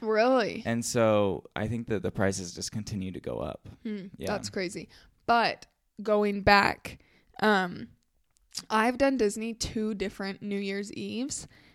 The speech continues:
Speaker 1: and people tell you, "Don't go on a holiday. It's so crowded. It's terrible, blah, blah, blah." Going on New Year's Eve, it's one of the funnest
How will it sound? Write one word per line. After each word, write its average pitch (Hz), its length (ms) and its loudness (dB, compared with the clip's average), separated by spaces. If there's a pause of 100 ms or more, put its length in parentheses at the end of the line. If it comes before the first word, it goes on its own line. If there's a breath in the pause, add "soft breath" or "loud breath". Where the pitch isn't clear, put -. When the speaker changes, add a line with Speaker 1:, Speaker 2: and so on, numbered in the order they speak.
(140 soft breath)
Speaker 1:
and 214 260 4
people 254 300 6
tell 220 200 2
you, 196 280 2 (100)
"Don't 226 220 10
go 233 120 10
on 226 120 6
a 233 40 4
holiday. 202 520 4
It's - 240 -6
so 220 260 4
crowded. 202 540 0
It's - 200 -6
terrible, 196 640 0 (240 soft breath)
blah, 202 200 2
blah, 220 100 -2
blah." 202 380 0 (400 soft breath)
Going 226 280 10
on 254 140 8
New 254 80 4
Year's 233 260 0
Eve, 208 300 0
it's 226 300 -2
one 208 240 4
of 262 160 -2
the 262 80 -6
funnest 233 800 -2